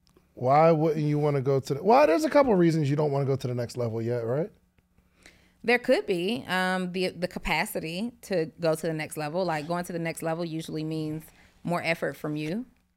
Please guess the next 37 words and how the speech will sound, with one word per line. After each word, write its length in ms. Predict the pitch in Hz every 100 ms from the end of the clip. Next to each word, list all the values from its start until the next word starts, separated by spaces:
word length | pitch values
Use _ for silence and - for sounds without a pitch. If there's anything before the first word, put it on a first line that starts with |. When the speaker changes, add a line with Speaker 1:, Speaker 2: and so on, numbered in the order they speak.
| _ 170
Speaker 2:
more 160 | 175
consistency, 960 | 175 165 - 165 - - 170 165 202 - _ _ -
more 180 | 160 156
eyes 400 | 165 165 170 170
watching. 680 | 165 165 - 170 202 226 - _ _ _ _
But 220 | 180 190
I'm 160 | - 247
curious 480 | - 285 277 247 226
as 140 | 190
to 80 | 202
why 180 | 185 185
they 120 | 190
would 120 | 175
want 260 | 170 180 160 _ 185
us 640 | 214 165 175 185 - - - _ _ _ -
to 100 | 226
come 240 | - 208
on 140 | 180 165
the 60 |
podcast. 840 | - 180 165 - 160 151 147 160 - - _ _ _ _ _
Speaker 1:
To 100 | -
not 220 | 123 120 113
go 100 | 120
to 100 | 117
the 60 |
next 160 | 110 -
Speaker 2:
To 60 |
Speaker 1:
level? 180 | 120 180
Speaker 2:
not, 240 | 175 175 - _ _
yeah, 400 | 196 311 277 90 -
like. 240 | 92 101 - - -
Speaker 1:
Nah, 220 | 226 208
they 160 | 208 220
probably 300 | 214 165 147
wrote 220 | 120 107
that 120 | 98
wrong. 280 | 87 87